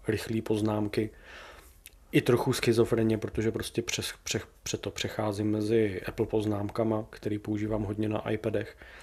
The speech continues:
a Evernote, který používám všude jinde. Takže je to takový, jako říkám na rovinu, kdyby se objevila nová aplikace, která by fungovala napříč všema platformama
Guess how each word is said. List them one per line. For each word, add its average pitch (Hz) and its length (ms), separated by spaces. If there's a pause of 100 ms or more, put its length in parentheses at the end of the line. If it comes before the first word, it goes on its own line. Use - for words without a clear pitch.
(400)
a 104 840
Evernote, 107 460
který 104 220
používám 104 400
všude 110 300
jinde. 101 340 (540)
Takže 104 340 (360)
je 127 100
to 120 120
takový, 117 640 (960)
jako 143 340 (360)
říkám 147 340
na 123 100
rovinu, 120 300
kdyby 113 200
se - 140
objevila 143 540
nová 120 340
aplikace, 107 880
která 113 840
by 113 140
fungovala 117 560
napříč 107 380
všema 117 280
platformama 104 800